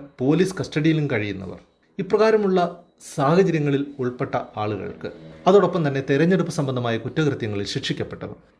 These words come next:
ഇങ്ങനെയുള്ള ആളുകൾക്ക് അയോഗ്യതയുള്ള കാലത്തോളം വോട്ടവകാശം വിനിയോഗിക്കാൻ സാധിക്കില്ല. അപ്പോൾ വോട്ട് ചെയ്യുന്നതിന് മുമ്പായി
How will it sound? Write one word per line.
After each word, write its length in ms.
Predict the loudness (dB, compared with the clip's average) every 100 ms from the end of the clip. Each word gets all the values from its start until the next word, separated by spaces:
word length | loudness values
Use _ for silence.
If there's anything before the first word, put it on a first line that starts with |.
| 0
ഇങ്ങനെയുള്ള 360 | 4 6 4
ആളുകൾക്ക് 480 | 2 0 -4 -6 -12 -18 _ _
അയോഗ്യതയുള്ള 760 | 4 6 6 4 4 4 2 0
കാലത്തോളം 500 | 0 -2 -2 -6 -8 -12 _ _ -6
വോട്ടവകാശം 580 | -2 0 2 0 0 -2
വിനിയോഗിക്കാൻ 580 | 0 2 2 2 -6 -12 -10 -4
സാധിക്കില്ല. 480 | -2 -2 -6 -10 -16 -20 -20 0 4
അപ്പോൾ 340 | 6 6 2 -14 _ 4
വോട്ട് 280 | 6 6 4
ചെയ്യുന്നതിന് 640 | 0 0 0 -2 -2 -6 -10 -4
മുമ്പായി 500 | -2 0 0 -2